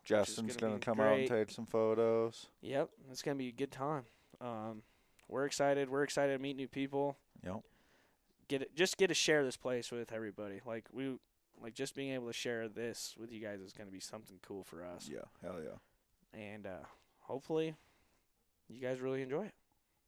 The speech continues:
Speaker 2: Yeah.
Speaker 1: So we're excited.
Speaker 2: Yes, very excited.
Speaker 1: The other thing is, so we do, did I ever say the prices? Yeah,
Speaker 2: No.
Speaker 1: I did. Did I?
Speaker 2: You didn't, you didn't say a number, no.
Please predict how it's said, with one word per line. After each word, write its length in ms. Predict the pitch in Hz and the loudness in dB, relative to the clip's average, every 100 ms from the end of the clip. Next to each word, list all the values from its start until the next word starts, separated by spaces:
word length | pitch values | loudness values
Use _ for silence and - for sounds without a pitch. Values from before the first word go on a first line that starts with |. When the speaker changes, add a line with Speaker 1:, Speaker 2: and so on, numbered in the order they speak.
| - | -10
Speaker 2:
Yeah. 140 | 92 117 | -6 -6
Speaker 1:
So 180 | - 98 | -8 -10
we're 100 | 131 | -8
excited. 360 | 180 131 208 - _ _ _ _ - | -6 -6 -6 -8 _ _ _ _ -6
Speaker 2:
Yes, 260 | 104 - _ - | -6 -6 _ -4
very 260 | 95 123 | 2 2
excited. 420 | 117 - 82 73 - _ 135 | 2 -4 -6 -6 -12 _ 2
Speaker 1:
The 120 | 143 | 8
other 180 | 247 240 | 8 8
thing 260 | 190 180 | 4 4
is, 300 | 175 170 165 - _ - | 4 2 0 -10 _ -8
so 420 | - 156 151 147 _ _ - | 4 6 6 4 _ _ -10
we 120 | 147 | -2
do, 380 | 180 220 - - - - | 2 2 0 -14 -20 -6
did 80 | 143 | 2
I 80 | 185 | 4
ever 120 | 185 | 4
say 160 | 196 | 2
the 80 | 180 | 0
prices? 440 | - 170 180 190 - _ _ _ _ - | 2 2 2 -6 -8 _ _ _ _ -4
Yeah, 120 | 90 | -2
Speaker 2:
No. 40 | 87 | -2
Speaker 1:
I 40 | |
did. 160 | - - _ _ | -6 -14 _ _
Did 120 | 131 | -4
I? 120 | 160 180 _ _ | -4 -6 _ _
Speaker 2:
You 100 | - 104 | -8 0
didn't, 260 | 110 104 _ - | 0 0 _ -4
you 160 | 117 | 0
didn't 220 | 107 87 - | 2 0 0
say 180 | 101 | 0
a 20 | 82 | 0
number, 420 | 78 71 64 - | -2 -2 -4 -6
no. 180 | 80 87 | -8 -8